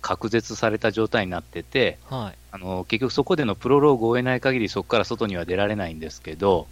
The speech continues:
Speaker 2: うん、うん。
Speaker 1: もうそこのプロローグ終わってから外に出ちゃうとですね、
Speaker 2: うん。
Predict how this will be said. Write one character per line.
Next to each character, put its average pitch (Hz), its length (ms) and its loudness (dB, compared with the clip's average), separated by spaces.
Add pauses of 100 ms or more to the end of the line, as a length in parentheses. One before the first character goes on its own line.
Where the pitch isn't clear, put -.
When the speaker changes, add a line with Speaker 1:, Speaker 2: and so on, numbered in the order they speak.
(100)
Speaker 2:
う - 20 -6
ん、 143 40 -6
う 135 40 -8
ん。 117 80 -12 (800)
Speaker 1:
も 127 200 4
う - 20 -2
そ 139 160 2
こ 156 280 4
の 107 120 -2
プ - 120 -6
ロ 117 100 6
ロ 139 120 8
ー - 40 6
グ 101 80 0
終 95 120 4
わ 101 60 6
っ - 40 -4
て 101 120 -8
か 98 100 0
ら 92 100 -2
外 113 260 -4
に 90 80 -4
出 107 120 2
ち - 80 2
ゃ 117 60 6
う 90 80 0
と - 100 -12
で 78 140 -10
す - 80 -18
ね、 80 200 -12 (140)
Speaker 2:
う - 20 -10
ん。 104 220 -12